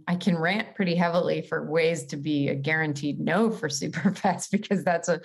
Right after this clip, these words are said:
a really important educational lesson. You know, if, if the first five minutes of your film has had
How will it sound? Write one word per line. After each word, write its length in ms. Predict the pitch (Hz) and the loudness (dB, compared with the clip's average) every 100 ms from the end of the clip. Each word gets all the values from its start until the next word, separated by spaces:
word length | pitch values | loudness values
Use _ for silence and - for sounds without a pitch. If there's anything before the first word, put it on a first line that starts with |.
| - - - - | -10 -12 -8 -2
a 60 | |
really 300 | 165 190 185 | 2 4 4
important 400 | 170 175 196 170 | 2 2 2 2
educational 640 | 170 170 - 170 170 160 151 | 0 0 0 0 0 -6 0
lesson. 460 | 180 220 151 151 | 0 0 -6 -6
You 80 | 156 | -6
know, 100 | 151 | -2
if, 140 | 170 | -2
if 200 | 165 156 - | -4 -4 -2
the 80 | |
first 300 | 180 233 226 | 2 2 2
five 300 | - 208 208 | 0 2 2
minutes 300 | 202 196 180 | 2 0 -2
of 40 | 180 | -2
your 200 | 170 165 | -2 -2
film 320 | 196 180 160 | -2 0 -2
has 180 | 160 139 | -4 -4
had 380 | 156 143 147 | -2 0 -2